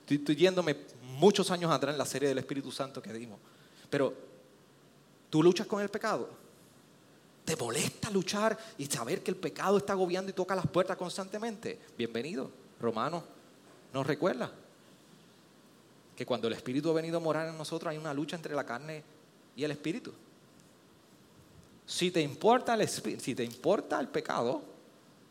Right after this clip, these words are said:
nada, tienes un problema. Pero si tú batallas constantemente y hay una lucha en, dentro de ti constantemente, y, "Señor, guárdame, Señor, ayúdame, Señor, no me dejes caer en tentación",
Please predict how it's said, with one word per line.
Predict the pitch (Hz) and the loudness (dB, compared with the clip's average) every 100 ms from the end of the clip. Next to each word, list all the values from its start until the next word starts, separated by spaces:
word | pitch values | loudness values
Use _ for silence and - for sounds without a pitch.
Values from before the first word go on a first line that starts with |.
| - - | -20 -4
nada, | 160 190 120 190 - - - - - | 0 2 0 -4 -14 -20 -20 -20 -10
tienes | 117 214 | -6 -4
un | 208 | -4
problema. | - 143 330 - - - - - - - - - - - - - | -4 -4 -6 -8 -18 -20 -20 -20 -20 -20 -20 -20 -20 -20 -20 -10
Pero | 127 123 | -6 -6
si | 131 | -4
tú | 180 | 2
batallas | 285 262 302 220 135 | 2 4 4 4 2
constantemente | 170 151 233 254 240 247 208 - | -2 0 -2 0 4 4 4 0
y | 120 | 2
hay | 170 | 4
una | 214 | 4
lucha | 156 220 - 240 | 2 0 0 -4
en, | 180 | -4
dentro | 156 196 214 190 | -6 -6 -4 -2
de | 151 | -2
ti | - - | -2 -8
constantemente, | 170 139 - - 170 156 147 123 | -8 -8 -10 -8 -6 -6 -8 -10
y, | |
"Señor, | 101 110 117 | -10 -6 -6
guárdame, | 123 123 131 110 107 113 - - | -2 -2 -2 -6 -12 -14 -16 -6
Señor, | - - 131 139 | -4 -4 -2 -2
ayúdame, | 117 139 139 113 98 - - - | 0 -2 -2 -4 -10 -16 -18 -4
Señor, | - 151 147 143 | -4 -2 0 2
no | 147 | 4
me | 170 | 4
dejes | 147 143 | 2 0
caer | - 131 123 | -4 -4 -4
en | 123 | -4
tentación", | 139 143 135 - 135 | -6 -6 -6 -2 -2